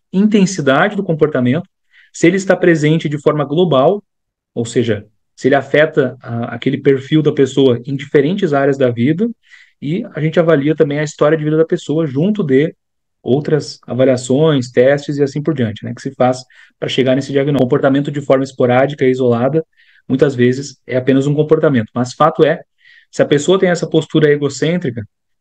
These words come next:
se a pessoa age de, ah, se a pessoa age de forma unilateral, a gente dificilmente vai ficar confortável nessa relação.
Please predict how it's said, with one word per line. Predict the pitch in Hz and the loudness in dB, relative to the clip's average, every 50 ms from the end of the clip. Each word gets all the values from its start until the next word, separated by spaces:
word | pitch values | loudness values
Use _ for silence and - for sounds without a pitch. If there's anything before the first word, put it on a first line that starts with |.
| _ _ | _ _
se | - 135 | -4 -2
a | 123 | 0
pessoa | 131 120 123 - 147 143 | 0 0 2 2 2 2
age | 131 135 139 139 135 | 2 0 0 -2 -4
de, | 127 127 123 - | -6 -8 -10 -8
ah, | 127 117 110 | -8 -8 -8
se | 107 - 127 | -8 -12 -2
a | |
pessoa | - 139 123 - - 165 170 156 120 110 - _ _ _ _ _ _ _ _ _ _ | -2 -2 0 2 2 4 4 4 2 0 -8 _ _ _ _ _ _ _ _ _ _
age | - 123 131 131 | -4 -4 -4 -4
de | 127 135 131 | -4 -8 -8
forma | - - 131 131 131 131 135 127 120 117 113 110 - | -2 2 2 2 2 2 2 2 0 0 -2 -4 -4
unilateral, | - 131 139 143 139 123 123 120 113 117 131 151 165 165 - _ _ _ _ _ _ _ _ _ _ _ _ _ | -4 -2 0 0 0 0 0 0 2 2 2 2 0 -2 -6 _ _ _ _ _ _ _ _ _ _ _ _ _
a | - 120 | -4 0
gente | 123 135 131 131 - | 0 0 0 -2 -6
dificilmente | 131 - - 156 151 165 156 143 147 143 | -6 -4 -4 -4 -2 0 0 0 0 0
vai | 156 | -2
ficar | 151 - - 135 | -2 -2 -6 -6
confortável | - - 151 - 170 156 151 - 135 135 139 | -4 -6 -2 0 0 0 2 2 0 2 2
nessa | 135 135 135 - | 0 -2 -4 -4
relação. | 139 143 156 151 151 - 113 104 | -2 -2 -2 -2 -2 -6 -8 -8